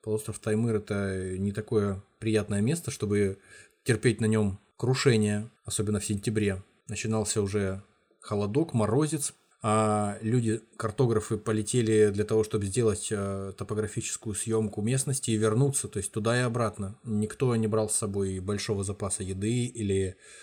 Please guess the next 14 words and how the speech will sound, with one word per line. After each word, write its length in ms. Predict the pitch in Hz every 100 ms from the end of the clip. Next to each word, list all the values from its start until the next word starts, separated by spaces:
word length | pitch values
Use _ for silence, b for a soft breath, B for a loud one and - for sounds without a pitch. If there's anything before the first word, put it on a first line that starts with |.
| B -
тёплой 280 | 107 107 98
одежды, 500 | 107 113 110 107 110 _
оружия, 500 | 110 101 123 131 117
чего-то 320 | 107 110 107 98
подобного. 600 | 104 104 98 98 95 - b b b b _
Особенно 380 | 101 - 113 117
если 220 | 117 -
учесть, 260 | 117 - 104
что 120 | -
вертолёт 400 | 110 104 113 107
при 140 | 104 104
падении 460 | 107 107 107 104
загорелся 560 | 101 107 107 110 104 101
и 420 | 98 98 95